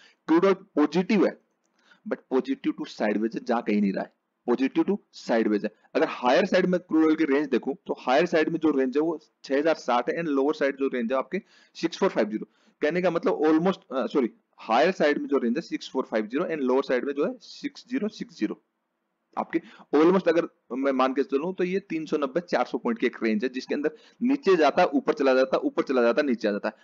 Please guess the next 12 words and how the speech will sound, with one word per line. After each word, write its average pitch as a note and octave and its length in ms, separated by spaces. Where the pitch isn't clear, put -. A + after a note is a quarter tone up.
अब G#3 240
weekly F#3+ 460
का G3+ 80
analysis F3 500
है, E3+ 180
आने C3 160
वाले D#3 160
कुछ E3 180
time E3 140
का D#3+ 80
analysis D#3 280
है, - 80